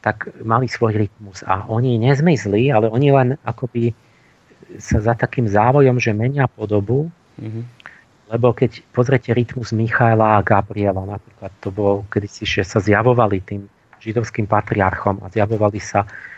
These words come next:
Speaker 1: tým gréckym hrdinom a neviem čo, tak potom sa akože už nejak tak pomenej začnú zjavovať tí bohovia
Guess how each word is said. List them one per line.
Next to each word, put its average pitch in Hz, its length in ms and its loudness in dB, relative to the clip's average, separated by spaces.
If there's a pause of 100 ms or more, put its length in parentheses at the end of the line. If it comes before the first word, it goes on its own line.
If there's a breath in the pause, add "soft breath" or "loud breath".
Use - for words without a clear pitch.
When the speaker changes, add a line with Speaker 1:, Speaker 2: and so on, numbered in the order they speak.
(200 loud breath)
Speaker 1:
tým 101 240 -8
gréckym 104 560 0
hrdinom 101 480 -6
a 95 80 -10
neviem 107 240 -6
čo, - 160 -6 (640 loud breath)
tak - 240 -2 (240)
potom 175 400 2 (840)
sa - 220 -4 (100)
akože 151 380 2
už 127 240 -8
nejak 135 320 0
tak - 160 -8
pomenej 131 580 2
začnú 131 380 -2
zjavovať 117 560 0
tí 120 80 -10
bohovia 104 720 -8